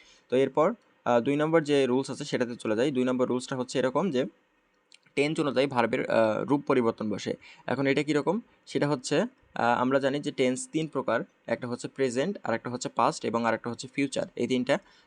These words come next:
তো এইসব টেন্স অনুযায়ী কিন্তু ভার্বের রূপ দিতে হয়, অর্থাৎ ভার্বের আলাদা আলাদা রূপ হয়। এটার যদি উদাহরণ নিয়ে একটু আলোচনা করি সেটা হচ্ছে যেমন,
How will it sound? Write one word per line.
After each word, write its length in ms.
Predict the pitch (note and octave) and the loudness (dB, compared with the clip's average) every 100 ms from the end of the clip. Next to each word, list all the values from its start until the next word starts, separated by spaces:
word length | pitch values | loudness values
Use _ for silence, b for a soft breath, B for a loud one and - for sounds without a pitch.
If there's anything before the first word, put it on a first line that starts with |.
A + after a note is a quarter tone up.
| - | 0
তো 60 | |
এইসব 240 | C3 C3 D#3+ | 2 2 -2
টেন্স 220 | D3+ D3 D3 | -2 -4 -4
অনুযায়ী 240 | C#3+ D#3 | 0 0
কিন্তু 180 | D3 B2+ | 0 -2
ভার্বের 340 | A#2+ A#2+ B2+ | 0 2 2
রূপ 140 | B2+ C#3 | 0 -2
দিতে 220 | C3+ A2+ | -2 -2
হয়, 180 | G#2+ - - | -4 -4 -4
অর্থাৎ 220 | A2+ A#2 | -2 0
ভার্বের 240 | A#2 B2 | 2 4
আলাদা 200 | B2 A#2+ | 4 4
আলাদা 160 | B2 A#2 | 0 0
রূপ 200 | B2 C3 | -2 -2
হয়। 100 | A2 - | -4 -4
এটার 200 | - B2+ | -4 -2
যদি 140 | C#3 | 0
উদাহরণ 300 | C3+ A#2+ B2+ | 0 2 0
নিয়ে 120 | B2+ | -2
একটু 120 | G#2+ | 0
আলোচনা 280 | A#2+ A#2 A#2 | 0 2 -2
করি 160 | G#2+ C#3 | -2 -4
সেটা 180 | C#3 A#2+ | -2 -4
হচ্ছে 260 | A2 A#2 | -4 -4
যেমন, 280 | G#2+ A2 D#3+ | -2 -2 -2